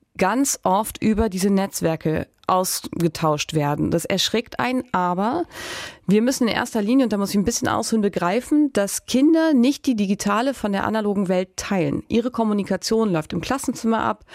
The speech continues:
läuft zu Hause ab, aber läuft eben in ganz, ganz vielen Bereichen auch über Netzwerke ab. Das gehört dazu. Das ist Teil leider der Kinder- und Jugendkultur. Und das setzt sozusagen die Möglichkeiten,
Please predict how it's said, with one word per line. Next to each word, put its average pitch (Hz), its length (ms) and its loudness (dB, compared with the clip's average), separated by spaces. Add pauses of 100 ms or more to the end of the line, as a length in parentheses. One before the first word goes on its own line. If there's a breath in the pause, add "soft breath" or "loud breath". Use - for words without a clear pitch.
(220 loud breath)
läuft 180 220 -2
zu 180 140 -2
Hause 226 320 0
ab, - 180 -4
aber 180 160 -2
läuft 220 500 0
eben 226 300 2
in 196 240 0
ganz, 226 300 0
ganz 269 280 -2
vielen 233 360 2
Bereichen 196 540 -2
auch 214 300 0
über 208 260 0
Netzwerke 196 640 -2
ab. - 120 -6
Das - 160 -2
gehört 214 280 0
dazu. 202 300 -2
Das 160 160 -4
ist - 160 -6
Teil 226 320 0
leider 208 260 0
der 196 120 -4
Kinder- 196 300 0
und 185 120 -2
Jugendkultur. 175 600 0 (640)
Und 247 320 2 (760 loud breath)
das 196 220 2
setzt - 360 -2 (100)
sozusagen 214 320 2
die 208 140 2
Möglichkeiten, 220 1080 2